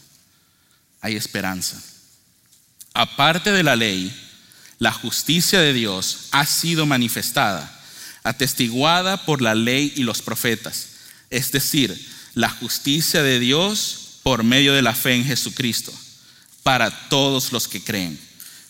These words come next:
porque no hay distinción, por cuanto todos pecaron y no alcanzan la gloria de Dios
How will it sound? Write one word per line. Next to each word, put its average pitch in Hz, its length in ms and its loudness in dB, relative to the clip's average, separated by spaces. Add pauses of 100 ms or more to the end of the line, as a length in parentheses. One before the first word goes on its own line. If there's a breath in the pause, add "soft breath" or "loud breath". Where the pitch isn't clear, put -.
porque 127 360 0
no 135 260 4
hay 156 180 4
distinción, 135 800 0 (960 loud breath)
por 123 180 -2
cuanto 131 300 0
todos 147 320 2
pecaron 175 640 0
y 127 120 2
no 131 140 4
alcanzan 139 680 0
la 113 120 2
gloria 117 360 0
de 110 140 0
Dios 101 460 -6